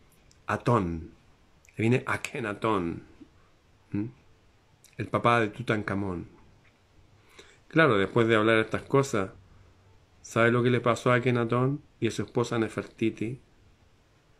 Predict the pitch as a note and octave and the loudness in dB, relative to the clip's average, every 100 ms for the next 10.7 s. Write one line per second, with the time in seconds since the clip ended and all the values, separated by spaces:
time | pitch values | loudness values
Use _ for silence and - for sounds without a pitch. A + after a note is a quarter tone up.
0 | _ _ _ _ G2+ E2+ G2 F#2+ G#2 G#2 | _ _ _ _ -8 -8 -10 -4 0 2
1 | A2+ B2 G2+ F#2 F#2+ A2+ A2+ G#2 G2+ G#2+ | 2 2 0 -2 -2 2 0 0 -2 0
2 | G2 G2 F#2+ G2 F#2+ F2 - _ _ _ | 0 -2 -2 -2 -2 -6 -14 _ _ _
3 | _ _ _ _ _ _ _ _ _ _ | _ _ _ _ _ _ _ _ _ _
4 | - - - - - _ - G2 - A2 | -20 -20 -20 -20 -20 _ -6 -4 2 4
5 | B2+ A2 G2 B2+ - _ _ _ _ _ | 4 2 -2 -4 -18 _ _ _ _ _
6 | _ _ _ _ _ _ _ _ _ _ | _ _ _ _ _ _ _ _ _ _
7 | _ - - A#2+ - A#2 G#2+ - - G2 | _ -20 -4 -4 -2 -4 -4 -6 -8 -6
8 | G2 G2+ D#2 D2+ - - - _ _ _ | -4 -4 -6 -8 -14 -20 -20 _ _ _
9 | _ _ _ _ _ _ - - - _ | _ _ _ _ _ _ -20 -20 -20 _
10 | F#2+ F2 - - A2 C3 D#2+ | -8 -6 -8 -6 -4 -4 -8